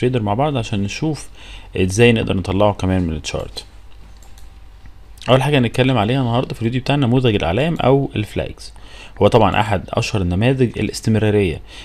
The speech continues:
بيدل على الاستمرار الاتجاه القديم، بمعنى لو الاتجاه كان صاعد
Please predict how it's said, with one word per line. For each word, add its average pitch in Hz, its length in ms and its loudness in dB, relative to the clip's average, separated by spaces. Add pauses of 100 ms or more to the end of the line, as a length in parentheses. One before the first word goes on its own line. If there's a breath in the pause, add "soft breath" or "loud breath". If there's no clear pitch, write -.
(140)
بيدل 120 260 4
على 104 160 6
الاستمرار 98 540 2
الاتجاه 101 380 -2
القديم، 82 300 -4
بمعنى 98 300 2
لو 80 100 -2
الاتجاه 92 360 -2
كان 90 200 -6
صاعد 131 460 2